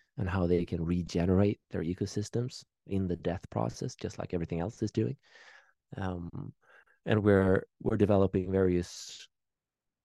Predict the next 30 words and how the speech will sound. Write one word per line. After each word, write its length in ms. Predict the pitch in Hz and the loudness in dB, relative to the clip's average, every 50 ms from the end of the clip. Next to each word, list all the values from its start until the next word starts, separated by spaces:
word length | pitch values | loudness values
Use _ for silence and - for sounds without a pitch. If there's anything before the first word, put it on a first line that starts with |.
| _ - | _ -4
tools, 680 | - - 139 139 143 151 147 151 - - - - - _ - | 2 4 6 6 6 6 2 0 -2 -8 -12 -14 -16 _ -6
like 180 | - 95 95 92 _ | -2 -2 -2 0 _
both, 300 | - 101 101 98 98 - - - - | 2 4 4 4 2 0 -4 -6 -4
um, 520 | 57 53 50 50 50 50 50 - - 92 110 - _ _ _ _ _ _ _ _ | -2 -2 -2 -2 -2 -4 -6 -6 -10 -12 -14 -18 _ _ _ _ _ _ _ _
complexity 520 | - 95 95 - 113 110 - - 110 104 | -6 -4 0 0 0 0 0 -2 -2 -2
navigation 460 | 101 98 95 90 98 107 113 - 113 110 | 0 0 0 2 4 4 4 4 2 -2
tools 560 | - - 113 113 107 107 107 104 101 - - - _ | -2 2 2 4 4 4 4 2 2 -2 -6 -14 _
and 300 | - 85 85 82 80 80 73 _ _ _ - 80 80 85 - - _ _ _ _ - | -8 -6 -6 -4 -6 -6 -8 _ _ _ -10 -10 -10 -10 -12 -16 _ _ _ _ -4
coaching 340 | - - 120 - - 110 | 0 0 0 0 0 -4
tools 560 | 101 - 110 104 101 101 101 101 - - - _ _ _ _ _ _ _ _ _ | -2 0 2 2 4 2 2 0 -4 -14 -20 _ _ _ _ _ _ _ _ _
that 160 | - 92 90 87 | 0 2 2 4
are 220 | 85 85 87 90 | 2 2 0 0
also 240 | - 95 98 95 98 | 0 0 0 0 0
using 340 | 92 87 90 90 - 92 87 | -2 0 0 -2 -2 -2 -4
this 200 | 85 87 82 - | -4 -4 -6 -6
perspective 580 | - - - 80 - - 95 90 - - 101 95 90 | -12 -14 -14 -12 -8 -8 -8 -8 -6 -8 -10 -8 -6
and 80 | 87 | -4
that 120 | 85 85 82 _ _ _ _ - | -4 -4 -4 _ _ _ _ -12
can 140 | - 95 | -8 -8
be 80 | 85 82 | -6 -4
used 300 | 85 85 92 92 - - - | -2 -2 -2 -2 -2 -6 -8
in 60 | - | -6
a 140 | 85 82 80 | -4 -4 -4
business 400 | 80 78 90 - - 87 95 - | -4 -4 -6 -6 -8 -10 -10 -8
environment 480 | 90 82 82 82 90 101 123 156 156 - _ _ _ _ _ _ _ | -8 -4 -4 -4 -4 -4 -6 -6 -8 -14 _ _ _ _ _ _ _
for 300 | - - - 87 85 92 - _ _ _ _ _ _ _ _ _ _ - | -2 -2 -2 -2 -4 -8 -12 _ _ _ _ _ _ _ _ _ _ -4
leaders 500 | - 90 110 117 117 113 117 113 110 104 | 0 2 2 4 4 2 2 0 -2 -4
and 100 | 92 87 | -4 -4
employees 540 | 95 104 - - 95 92 95 95 92 92 - | -4 -4 -4 -4 -2 -2 0 -2 -2 -2 -4
and 320 | 87 82 80 76 80 - | -4 -6 -6 -8 -12 -14